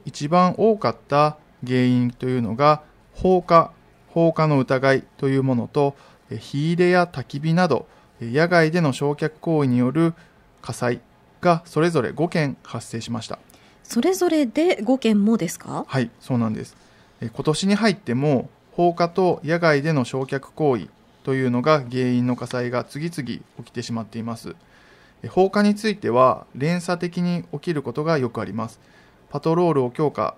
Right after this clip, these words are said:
Speaker 1: していますが、市民の皆さんも燃えやすいものを屋外に置かないようにしたり、家の周りの枯れ草を伐採したりと対策を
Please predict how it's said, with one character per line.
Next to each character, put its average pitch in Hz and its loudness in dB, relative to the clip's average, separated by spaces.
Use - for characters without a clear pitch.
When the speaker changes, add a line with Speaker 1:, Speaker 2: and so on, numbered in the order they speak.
Speaker 1:
し - -20
て 127 -6
い 127 0
ま 147 2
す 147 -8
が、 151 4
市 175 -4
民 160 4
の 123 2
皆 135 2
さ 156 2
ん 147 0
も 170 2
燃 131 0
え - 2
や 175 2
す 170 -4
い 175 2
も 156 2
の 160 2
を - -2
屋 160 -6
外 139 2
に 117 0
置 - -10
か 127 -2
な 139 0
い 147 -2
よ 151 -2
う 127 -2
に 117 -2
し - -14
た 120 -6
り、 160 -4
家 135 -2
の 151 2
周 170 6
り 131 0
の 123 0
枯 - -8
れ 120 -4
草 139 -2
を 131 0
伐 123 -4
採 - -2
し 147 -12
た 175 0
り 139 0
と - -10
対 123 -4
策 - -8
を 190 4